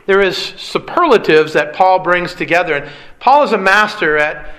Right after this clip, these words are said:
uh, the, the Greek language, and he's a master at using, uh, words,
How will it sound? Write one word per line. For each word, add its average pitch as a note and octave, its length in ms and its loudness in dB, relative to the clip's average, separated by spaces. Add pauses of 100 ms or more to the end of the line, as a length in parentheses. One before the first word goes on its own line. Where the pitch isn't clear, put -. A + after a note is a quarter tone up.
(140)
uh, E3 160 -4
the, E3+ 140 -10
the D#3+ 120 -6
Greek G3 280 -2
language, D#3+ 560 -2
and D#3+ 80 -4
he's F#3 120 0
a F3+ 60 2
master A#3 480 2
at D#3 200 0
using, F3+ 640 -2 (340)
uh, D#3 360 0
words, E3 640 2